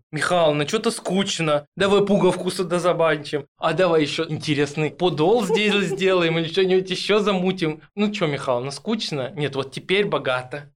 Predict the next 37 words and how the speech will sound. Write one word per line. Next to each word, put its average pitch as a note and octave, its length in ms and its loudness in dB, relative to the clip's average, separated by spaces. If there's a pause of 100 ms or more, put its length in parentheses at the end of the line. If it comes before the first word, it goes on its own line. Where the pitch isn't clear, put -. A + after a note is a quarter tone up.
(140)
Нет, G#3 180 0
чтобы F#3 220 -6
сделать E3 240 -2
какую-то F3 260 -2
лаконичную E3+ 640 -2
вещь, F#3+ 280 -2
которая D3 300 -10
действительно F#3 360 -10
будет D3 380 -8
вне D3 180 -6
моды, C3+ 320 -6
вне C3 240 -12
времени, F#3+ 540 -6 (100)
и D#3+ 60 -8
говорить E3 340 -2
о D#3+ 80 -2
качестве. B2+ 720 -6 (340)
Когда D#3+ 300 0
идут E3 180 -6
большие D3+ 320 -6
партии, E3 560 -6 (100)
когда C#3+ 280 -6
ты D#3 100 -6
пытаешься E3 720 -2 (160)
накинуть, E3 800 -2 (220)
набросить, D3+ 680 0
чтобы D3 280 -8
у - 20 -12
тебя C#3+ 340 -2
вещь F#3 320 -4
смотрелась D#3+ 800 -2 (180)
дорого F#3 460 2
не F3+ 160 2
за, F#3 260 0
за F3+ 160 -2
счет C4+ 400 -2 (260)
качества - 760 -4